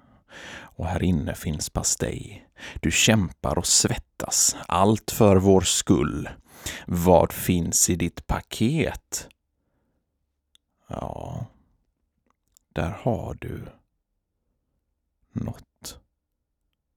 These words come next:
med ull. Tofflor, nej. En halsduk, ja. Gud, vad kul.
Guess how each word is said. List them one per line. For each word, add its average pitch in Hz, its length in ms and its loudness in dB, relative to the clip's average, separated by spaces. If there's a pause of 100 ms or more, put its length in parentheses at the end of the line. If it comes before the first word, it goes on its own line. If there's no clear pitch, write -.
(680)
med 64 400 -8 (340)
ull. - 480 -4 (1900)
Tofflor, 104 800 -2
nej. - 600 -4
En 92 180 -2
halsduk, - 840 -4
ja. 71 540 0 (580)
Gud, 71 420 0
vad 67 320 -4
kul. - 500 -8